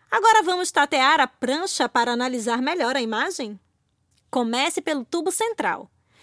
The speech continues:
Verifique a dimensão e note que ele está sobre outros dois tubos, dos quais apenas um quarto deles aparece na imagem. Forma-se um vão triangular entre os três concretos.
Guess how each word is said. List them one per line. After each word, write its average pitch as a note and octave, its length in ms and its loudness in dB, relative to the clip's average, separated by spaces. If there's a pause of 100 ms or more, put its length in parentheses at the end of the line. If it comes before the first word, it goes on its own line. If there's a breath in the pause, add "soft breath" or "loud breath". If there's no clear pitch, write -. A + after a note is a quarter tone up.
(140 soft breath)
Verifique A4 460 2
a G#4 40 0
dimensão D#4 760 -2
e D#4 80 -8
note D4+ 420 -2
que - 160 -6
ele C#4 200 0
está C#4+ 280 0
sobre D4 380 -2
outros E4+ 460 -2
dois D4+ 280 0
tubos, G3+ 600 -6 (240)
dos D4+ 240 -2
quais G#3+ 540 -2
apenas D#4 680 0
um F4 180 -4
quarto E4+ 460 2
deles C4 480 0 (100)
aparece C4+ 540 0
na D4+ 100 -2
imagem. G#3 480 -8 (520 soft breath)
Forma-se G4+ 640 0
um C#4 100 -2
vão C4+ 260 -4
triangular E4+ 760 -2 (160 soft breath)
entre C4+ 280 -2
os C4 140 -6
três C#4 320 -2
concretos. D#4 800 -6